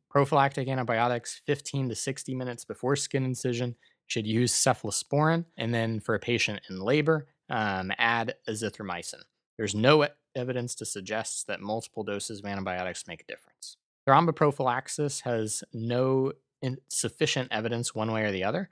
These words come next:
Great resident research project if you're looking at it. Vaginal preparation with povidone iodine prior to incision,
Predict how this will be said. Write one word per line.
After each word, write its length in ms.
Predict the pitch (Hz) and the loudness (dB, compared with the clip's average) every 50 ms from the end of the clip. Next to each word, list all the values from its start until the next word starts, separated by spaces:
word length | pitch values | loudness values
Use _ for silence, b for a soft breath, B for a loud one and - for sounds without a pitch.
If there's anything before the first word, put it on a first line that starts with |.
| b b | b b
Great 240 | - 135 156 - - - | 2 2 2 2 2 2
resident 320 | 131 120 113 110 104 92 | 2 2 2 0 -2 -2
research 380 | 92 110 113 - 151 139 - - | 0 2 2 4 4 2 0 2
project 400 | - 139 139 143 147 139 139 - | 2 2 4 4 0 -4 -6 -8
if 120 | 92 - | -12 -10
you're 100 | - 76 | -8 -4
looking 240 | 82 104 - - 147 | -4 -4 -2 -2 -2
at 120 | 151 160 | -2 -2
it. 80 | - - _ _ _ - | -4 -8 _ _ _ -8
Vaginal 440 | 95 127 131 151 180 165 160 190 180 | 0 2 2 4 4 4 2 0 2
preparation 640 | - - 180 175 - 160 147 147 143 139 - 147 139 | 4 4 2 2 4 2 2 2 0 -2 -2 -2 -4
with 140 | 131 - | -4 -4
povidone 420 | - - 135 131 127 131 123 123 117 - | -2 -2 -2 0 2 0 0 0 -2 -4
iodine 440 | - 117 120 127 139 135 135 131 127 | -2 -2 0 0 0 0 0 -2 -4
prior 600 | - - - - - 127 117 131 147 151 156 151 | -6 -10 -14 -4 -2 0 0 0 0 0 0 0
to 460 | 151 - - - 143 143 143 139 139 | -2 -4 -6 -2 2 2 4 4 4
incision, 720 | 143 147 131 131 - - - 151 139 139 180 208 202 175 | 2 2 0 -4 -4 -2 0 0 2 2 2 0 0 0